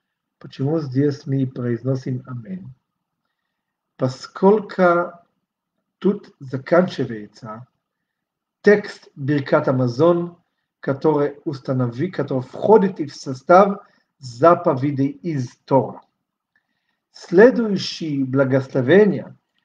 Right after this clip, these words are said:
четвертое благословение в Биркат Амазон, это уже считается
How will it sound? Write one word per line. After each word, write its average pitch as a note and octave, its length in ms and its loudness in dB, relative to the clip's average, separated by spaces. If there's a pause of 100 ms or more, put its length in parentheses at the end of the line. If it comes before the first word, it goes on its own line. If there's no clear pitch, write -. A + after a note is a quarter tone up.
(280)
четвертое F3 880 4
благословение D3 880 2
в B2+ 80 -4
Биркат C#3+ 400 2
Амазон, E3 600 0 (500)
это G3+ 260 6
уже F#3 460 8
считается F3 800 2